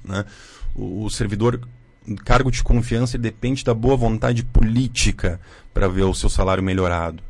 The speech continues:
né? O servidor concursado, além, evidentemente, da bo-, da boa vontade política, ele pode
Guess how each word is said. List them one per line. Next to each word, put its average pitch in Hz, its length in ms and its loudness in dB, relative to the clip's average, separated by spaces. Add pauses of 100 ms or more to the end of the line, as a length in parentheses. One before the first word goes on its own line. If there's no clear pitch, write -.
(140)
né? 95 260 -4
O 98 80 -10
servidor 113 460 -4
concursado, 123 760 -4 (500)
além, 113 380 0
evidentemente, 101 540 0
da 101 60 -6
bo-, 95 180 -6
da 101 100 -4
boa 95 200 -2
vontade 104 220 -4
política, 107 420 2
ele 135 60 -2
pode 120 480 0